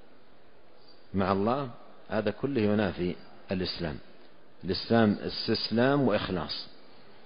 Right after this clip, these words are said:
الإسلام استسلام، يعني انقياد لله، وإخلاص في العمل.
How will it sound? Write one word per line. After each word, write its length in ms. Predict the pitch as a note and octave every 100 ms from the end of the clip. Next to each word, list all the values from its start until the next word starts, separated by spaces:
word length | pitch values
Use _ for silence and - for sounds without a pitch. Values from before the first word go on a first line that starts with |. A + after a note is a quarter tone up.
| - - - - - - - - - -
الإسلام 840 | F#2+ - F#2 F2+ - G2+ A#2 D3 - -
استسلام، 960 | - - - G#2 - G2+ A2 A#2+ C3+ D3+
يعني 240 | F#2 F2 F#2
انقياد 500 | F2+ F#2+ G2+ A#2+ D3 - - - - - - - - - - - - - -
لله، 440 | G#2 G#2 A2+ C3
وإخلاص 760 | A#2 A2 A2 - A2+ F#2 - - - - - - - - -
في 600 | - G2+ G2 F#2+ F#2 E2+ C2 - - - - -
العمل. 440 | F#2+ G2 G2 D2+